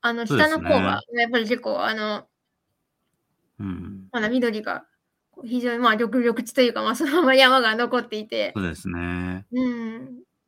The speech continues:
Speaker 2: 山の、山の、山の上って、山の上にまで何でもかんでも街があるっていうのは、
Speaker 1: <laughs>
Speaker 2: 本当に横浜の特徴のようなものだと自分は思っているので。
Speaker 1: うん。
Speaker 2: だからそういうようなところは結構違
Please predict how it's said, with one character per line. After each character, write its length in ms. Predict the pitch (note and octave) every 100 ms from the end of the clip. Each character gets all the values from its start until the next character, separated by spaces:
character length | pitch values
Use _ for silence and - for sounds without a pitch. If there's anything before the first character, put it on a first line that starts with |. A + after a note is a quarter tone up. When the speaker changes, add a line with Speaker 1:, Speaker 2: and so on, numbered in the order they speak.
| _ _ _ _ -
Speaker 2:
山 360 | G2 G#2+ C3+
の、 280 | D3+ D3+ C#3+ -
山 520 | G#2+ A#2 C#3+ E3+ E3+
の、 240 | E3 C3+ - -
山 320 | A2 A2+ D3
の 220 | E3 D#3
上 280 | C3+ C3 C#3+
っ 20 |
て、 60 | - _ _ - - -
山 320 | F#2+ G#2 F3
の 180 | F#3+ E3+
上 160 | F#3+
に 80 | F3+
ま 180 | B2+ G2
で 280 | F2 E2 - _ _
何 220 | F2 F#2+ B2+
で 80 |
も 120 | C#3+ D3
か 160 | D#3+
ん 80 | D3+
で 80 | A2
も 140 | F#2
街 320 | E2+ F2 -
が 140 | F2+ E2
あ 40 |
る 120 | D#2+ D2+
っ 40 |
て 80 | -
い 40 |
う 40 | D2+
の 120 | D2
は、 100 | E2
Speaker 1:
<laughs> 40 |
Speaker 2:
本 140 | - F#2
当 100 | F#2+
に 140 | A#2
横 180 | G#2 -
浜 300 | G#3 C3 C3
の 160 | C3+ G3+
特 260 | C3+ A2+
徴 180 | - C3+
の 100 | B2+
よ 120 | B2
う 20 |
な 120 | A2 G2+
も 100 | G2+
の 100 | G2
だ 140 | F#2+
と 200 | - F2+ - - -
自 140 | A2+
分 100 | B2
は 60 | D3
思 180 | C#3+ C#3+
っ 60 |
て 120 | -
い 80 | F#2+
る 120 | F2
の 160 | F2 E2+
で。 240 | E2 E2+ - C#3 D#3+ _ _ -
Speaker 1:
う 60 | G#3+
ん。 180 | B3
Speaker 2:
だ 100 | A#3
か 120 | G2 E2+
ら 80 | -
そ 200 | - C#3+
う 40 |
い 20 |
う 40 | D3+
よ 60 |
う 20 | C#3+
な 100 | G#2+
と 80 |
こ 120 | G2+ F#2
ろ 80 |
は 40 | F2+
結 160 | -
構 100 | -
違 200 | G#2+ -